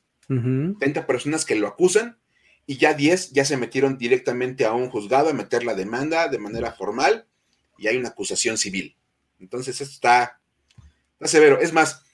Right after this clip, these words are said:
Speaker 2: llegó un punto en el que, eh, Watson se quería ir de Houston, pero no por cambiar de equipo.
Speaker 1: <laughs> Sino ya fuga. <laughs>
Speaker 2: Pélate, porque la verdad está terrible su caso.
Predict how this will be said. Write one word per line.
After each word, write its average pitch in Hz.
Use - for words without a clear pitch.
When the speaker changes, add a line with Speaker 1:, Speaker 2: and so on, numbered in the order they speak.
Speaker 2:
llegó 143
un 190
punto 185
en 165
el 139
que, 143
eh, 139
Watson 165
se 151
quería 139
ir 156
de 147
Houston, 147
pero 117
no 131
por 131
cambiar 113
de 117
equipo. 120
Speaker 1:
<laughs> -
Sino 110
ya 110
fuga. 127
<laughs> -
Speaker 2:
Pélate, 160
porque 123
la 123
verdad 127
está 139
terrible 127
su -
caso. 160